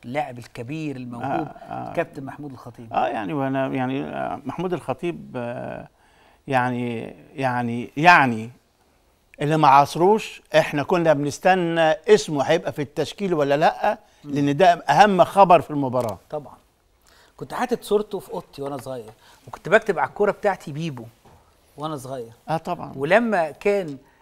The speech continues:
Speaker 1: في الماتش بتاع كوتوكو، صح؟
Speaker 2: آه،
Speaker 1: ونزل جاب
Speaker 2: أشانتي
Speaker 1: تلات
Speaker 2: كوتوكو.
Speaker 1: أجوان. تلات أجوان.
Speaker 2: لا، ده تونس كان جاب، آه، في،
Speaker 1: صح؟
Speaker 2: في أشانتي كوتوكو،
Speaker 1: يا
Speaker 2: آه.
Speaker 1: نهار أبيض على اليوم ده.
Speaker 2: لا، هو
Speaker 1: ولما
Speaker 2: طبعًا
Speaker 1: ما كانش ينزل
Speaker 2: الأهم الجون اللي خد بيه الأهلي البطولة في ديسمبر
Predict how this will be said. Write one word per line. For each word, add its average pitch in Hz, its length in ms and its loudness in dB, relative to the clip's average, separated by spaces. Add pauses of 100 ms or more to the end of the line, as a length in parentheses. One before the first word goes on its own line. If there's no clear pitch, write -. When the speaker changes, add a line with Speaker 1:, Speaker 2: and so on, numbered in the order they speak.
(140)
Speaker 1:
في - 180 -10
الماتش 156 420 -6
بتاع 151 560 -2
كوتوكو، 208 480 -4 (240)
صح؟ 208 160 -4 (380)
Speaker 2:
آه، 135 260 -4 (160)
Speaker 1:
ونزل 175 220 -6
جاب 196 120 0
Speaker 2:
أشانتي 180 160 -2
Speaker 1:
تلات 190 120 -6
Speaker 2:
كوتوكو. 151 160 -8 (120)
Speaker 1:
أجوان. 196 60 -10 (580)
تلات 180 240 -8
أجوان. 180 260 -10 (360)
Speaker 2:
لا، 147 160 -2
ده 139 180 0
تونس 196 440 0
كان 131 340 -4
جاب، 175 220 0
آه، 190 160 8
في، 139 800 -2
Speaker 1:
صح؟ 220 140 0
Speaker 2:
في 143 60 -2
أشانتي 190 320 -6
كوتوكو، 156 320 -8
Speaker 1:
يا 175 60 -6
Speaker 2:
آه. 127 80 -4
Speaker 1:
نهار 143 160 -10
أبيض 135 260 -14
على 123 120 -14
اليوم 127 240 -18
ده. - 60 -14 (420)
Speaker 2:
لا، 160 80 0
هو 160 140 4
Speaker 1:
ولما 156 180 6
Speaker 2:
طبعًا 196 180 8
Speaker 1:
ما 202 100 2
كانش 247 320 2
ينزل 240 340 2
Speaker 2:
الأهم 180 440 2
الجون 165 300 2
اللي 139 340 0
خد 151 320 -4
بيه 185 140 -4
الأهلي 175 400 0
البطولة 151 440 -2
في 147 100 -4
ديسمبر 135 600 -4